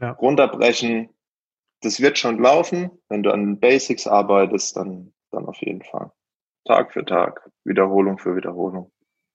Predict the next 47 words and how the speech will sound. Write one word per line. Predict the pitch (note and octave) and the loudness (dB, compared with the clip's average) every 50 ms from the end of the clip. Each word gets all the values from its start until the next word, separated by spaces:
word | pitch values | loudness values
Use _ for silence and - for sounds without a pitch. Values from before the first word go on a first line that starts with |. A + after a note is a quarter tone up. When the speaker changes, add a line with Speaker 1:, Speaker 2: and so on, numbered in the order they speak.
| _ _ _ _ _ _ - C#3 | _ _ _ _ _ _ -10 -10
Speaker 1:
Ich | A#2+ - | -2 2
habe | D#3+ E3+ | 4 6
aber | D#3+ D#3+ D#3 | 6 6 6
noch, | D#3 C#3+ C3+ - _ - - | 4 4 0 -2 _ -8 -4
noch | C#3+ C3+ | -4 -4
zwei, | C#3 - E3 E3 | -2 2 4 4
drei | F3 D#3+ D3+ | 6 6 4
Fragen. | D3 D3+ - D3 C#3 B2+ B2 B2+ C3+ | 4 4 4 4 4 4 4 0 -2
Unter | C#3+ D3 D#3+ C3+ | 0 2 2 4
anderem | C#3 C#3+ C#3+ C3 A#2+ B2 B2+ C3+ C#3+ D3+ D3+ - | 4 4 4 4 4 4 2 2 0 0 -2 -4
habe | - - C3+ C3+ | -2 0 2 2
ich | C3+ - | 2 2
ein, | C3 B2+ B2+ B2+ B2+ | 0 -2 -2 -2 -4
ein, | C3+ C3 B2+ B2 A#2+ - _ _ _ _ | -6 -6 -6 -6 -6 -8 _ _ _ _
ja, | - A2+ A2 - | -12 -12 -12 -10
ein, | - A#2 A#2 A#2 C3+ _ - | -10 -10 -10 -10 -12 _ -14
ein | - B2 | -14 -12
CrossFit-Quiz | - - C#3 - - C3 - - - - B2 - | -4 -2 -4 -2 -2 -6 -6 -6 -2 -2 -2 -2
vorbereitet. | - - B2+ A#2 A#2 A#2 A2+ A2+ A2+ A#2 - C#3+ C#3 - _ _ - - - - _ _ _ _ _ _ _ _ - | 0 -2 0 0 0 0 -2 -2 -2 -2 -4 -6 -6 -8 _ _ -20 -20 -20 -20 _ _ _ _ _ _ _ _ -2
Speaker 2:
Oh. | G#2 A2 B2 A#2+ A2+ G#2+ G2+ G2 F#2+ F#2 F2+ E2+ E2+ D#2+ D#2 D2+ D2+ D#2+ - - - - - | 2 4 4 6 6 6 4 4 4 2 0 0 -2 -6 -8 -8 -10 -12 -14 -20 -20 -16 -10
Speaker 1:
Also | B2+ A2+ A#2+ | -6 -2 0
nicht | B2+ A#2 - - | 0 0 -2 -4
Quiz, | - B2+ C3 C3 - - - - | 0 2 2 2 2 -2 -4 0
keine, | C3+ C3 B2+ B2 | 0 0 2 4
keine | C3+ C3+ C3 B2+ | 4 4 4 6
Wissensfrage. | B2+ C#3 C3+ C3+ A#2+ - - - A#2+ A#2 B2 | 4 4 2 0 -6 -4 0 2 2 4 4
Es | B2+ - - | 2 2 2
geht | D3 C3+ | 2 4
eher | C3+ D3 D3+ D3+ D3 | 6 6 6 8 8
so | C3+ C#3 C#3 C#3 | 8 8 6 6
um, | C3+ C3+ C3+ C3+ C3+ | 6 6 4 4 2
um, | - C3+ C3 B2+ B2+ B2+ B2 B2 B2 B2+ C#3+ C#3 | 2 2 2 4 2 2 0 0 -2 -4 -6 -6
äh, | - B2+ B2 B2 B2 A#2+ A#2+ B2+ C3+ C#3 D3 D3+ C3+ | -4 -2 0 0 2 0 0 -2 -6 -10 -14 -12 -10
was | C3 B2 C3+ C3+ C#3 | -2 0 0 2 2
ist | C#3+ C#3 - C#3 | 0 -2 2 2
dir | B2+ | 2
lieber | A#2+ C3 C#3 C3+ B2 A#2 | 4 4 4 4 4 2
oder | A#2 A#2 A#2 A2+ | 2 2 0 2
Wahrheit | A#2+ A#2+ B2 B2+ B2 | 2 2 2 2 0
oder | A#2 A#2 G#2+ | 0 -4 -4
falsch, | - - B2 A#2+ A#2 - | -4 -4 -4 -4 -4 -6
so | - B2 | -8 -12
kann | - - A#2 | -8 -6 -6
man's | A#2 A2+ | -6 -6
eigentlich | A#2 A#2 A#2 A#2 B2+ - | -6 -8 -8 -8 -8 -8
eher, | B2 A#2+ A#2 | -6 -6 -6
ähm, | A#2 A#2 A#2+ B2+ A#2 A#2 A2+ A2+ A2+ A#2 A#2 | -6 -8 -10 -12 -12 -12 -12 -12 -14 -16 -18